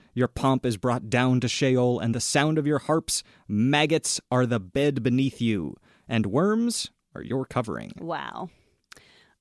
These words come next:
Speaker 2: As for dogs, we have Brendan's dog, Polo, Peggy's dog, Blossom, and,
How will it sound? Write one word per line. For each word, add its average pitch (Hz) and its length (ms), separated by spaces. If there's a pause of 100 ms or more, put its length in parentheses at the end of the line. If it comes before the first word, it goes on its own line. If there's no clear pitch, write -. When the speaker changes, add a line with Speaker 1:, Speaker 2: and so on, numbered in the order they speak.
(200)
Speaker 2:
As 214 200
for 214 100
dogs, 214 420
we 196 120
have 175 360 (220)
Brendan's 185 460
dog, 170 360 (160)
Polo, 180 440 (340)
Peggy's 175 400
dog, 170 420
Blossom, 175 640 (440)
and, 165 320